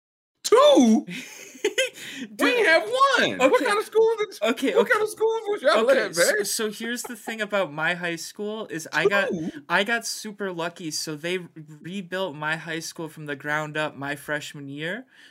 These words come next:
Speaker 2: But when we went to tour the high school, my, it, when I was in middle school, it had, like, cracks in the floor and it was, like, falling apart. And everyone was like, "Wait, we can't go here." And they were like, "Oh yeah, we're knocking this down."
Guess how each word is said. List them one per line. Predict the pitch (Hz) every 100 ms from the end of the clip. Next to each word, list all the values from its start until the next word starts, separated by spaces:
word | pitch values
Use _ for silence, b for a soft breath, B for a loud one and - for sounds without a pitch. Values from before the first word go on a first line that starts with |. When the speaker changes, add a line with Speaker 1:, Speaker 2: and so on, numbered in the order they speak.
| b _ -
Speaker 2:
But | 160
when | 143 165 165
we | 196
went | 208 208
to | 180
tour | 147 - 151 165
the | 180 185
high | 202 202
school, | - 208 208 208 160 _ _ _ _ _
my, | 151 156 160 156 - _ _ _
it, | 151 147
when | 151
I | 151
was | 147
in | 151 131
middle | 127 151
school, | - 196 214 220 B B B
it | 180
had, | 208 208
like, | 185 -
cracks | - 165 165 185 -
in | 202 196
the | 196
floor | - 190
and | 190
it | 175
was, | 175
like, | 175
falling | - 170 170 185 185
apart. | 170 - 170 180
And | 151
everyone | 160 190 190
was | 185
like, | 165
"Wait, | 180 165 110
we | -
can't | - 302 196
go | - 147 139 151
here." | 175 185 208
And | 165
they | 170
were | 170
like, | 160 160
"Oh |
yeah, | 170 156
we're | 147 165
knocking | 185 175 - 135
this | 127 -
down." | 127 110 98 156